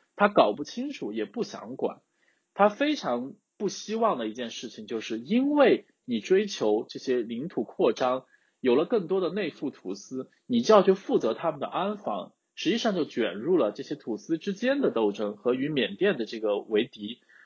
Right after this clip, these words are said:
清朝非常不愿意这样做，每次都是明确地表示拒绝。也因为这样呢，其实东吴王朝取得了很多，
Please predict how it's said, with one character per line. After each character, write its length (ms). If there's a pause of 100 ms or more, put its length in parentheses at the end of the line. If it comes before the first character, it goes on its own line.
(420)
清 180
朝 140
非 200
常 160
不 80
愿 140
意 40
这 120
样 160
做， 180
每 220
次 180
都 120
是 180
明 280
确 200
地 100
表 180
示 120
拒 240
绝。 300 (480)
也 120
因 140
为 100
这 200
样 200
呢， 100
其 160
实 120
东 180
吴 120
王 200
朝 360
取 320
得 100
了 140
很 280
多， 340